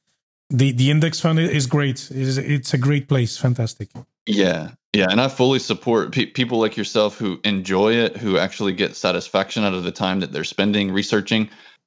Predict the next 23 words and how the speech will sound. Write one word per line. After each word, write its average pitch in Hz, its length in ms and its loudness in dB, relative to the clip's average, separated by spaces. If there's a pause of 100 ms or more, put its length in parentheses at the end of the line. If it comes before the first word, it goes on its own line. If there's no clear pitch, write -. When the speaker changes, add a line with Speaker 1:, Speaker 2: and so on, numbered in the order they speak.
Speaker 2:
I 110 100 2
say, - 200 0 (120)
"H-, 113 160 -4
have 139 340 0
at 123 160 4
it. 78 280 -4
Absolutely." 110 760 -2
And 95 180 -2
go 101 240 2
and 95 140 -4 (280)
take 120 220 2
a 120 60 2
percentage 123 440 -2
of 131 80 -2
your 131 100 -2
portfolio, 117 680 2
whatever's 101 440 0 (360)
comfortable 110 440 2
for 101 200 0
you 120 500 0
and 101 160 0
your 104 140 2
situation, 101 640 0